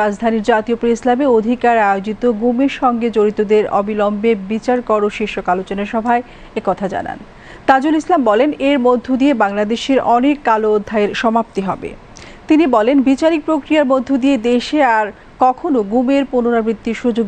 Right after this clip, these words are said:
দেওয়া হবে না। অধিকারের সভাপতি ডক্টর তাসনিম সিদ্দিকের সভাপতিত্বে আলোচনা সভায় দ্রিকের ব্যবস্থাপনা পরিচালক শহীদুল আলম সহ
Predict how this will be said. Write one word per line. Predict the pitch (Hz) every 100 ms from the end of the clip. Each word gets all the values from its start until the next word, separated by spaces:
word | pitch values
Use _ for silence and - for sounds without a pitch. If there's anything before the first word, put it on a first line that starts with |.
| 190
দেওয়া | 190 190
হবে | 208 160 135
না। | - - - - - - 247
অধিকারের | 254 294 311 320 311
সভাপতি | 302 285 294 294 294 262
ডক্টর | 254 269
তাসনিম | 262 247 - 285
সিদ্দিকের | 277 226 247 247
সভাপতিত্বে | 254 233 220 214 - 226
আলোচনা | 196 196 208 208
সভায় | 233 220 247 247 214 202
দ্রিকের | 254 285 285 277 226
ব্যবস্থাপনা | 208 208 - 208 208 202
পরিচালক | 208 208 214 208 214 208
শহীদুল | 233 226 226 214
আলম | 185 196 -
সহ | 226